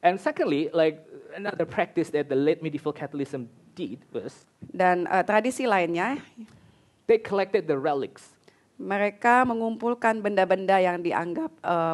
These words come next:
Speaker 2: pusaka.
Speaker 1: Now, what you see in this slide is, uh, they claim to be, uh, the, uh, the, the, like, uh, the, the small piece which is part of the true cross where Jesus Christ was crucified.
Speaker 2: Eh,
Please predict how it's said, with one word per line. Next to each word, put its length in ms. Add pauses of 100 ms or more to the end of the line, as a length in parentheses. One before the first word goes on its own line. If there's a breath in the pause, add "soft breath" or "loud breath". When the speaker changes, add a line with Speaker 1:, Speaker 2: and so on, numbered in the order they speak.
Speaker 2:
pusaka. 560 (400 loud breath)
Speaker 1:
Now, 240 (160)
what 400
you 400
see 480
in 80
this 240 (260)
slide 680 (420 soft breath)
is, 400 (720)
uh, 320
they 160
claim 320
to 80
be, 240
uh, 240
the, 160
uh, 380 (260)
the, 120 (600)
the, 100 (540)
like, 160
uh, 160
the, 160
the 140
small 340
piece 480 (160)
which 160
is 80
part 320
of 160
the 80
true 240
cross 320 (400 soft breath)
where 240
Jesus 320
Christ 320
was 80
crucified. 560 (560)
Speaker 2:
Eh, 240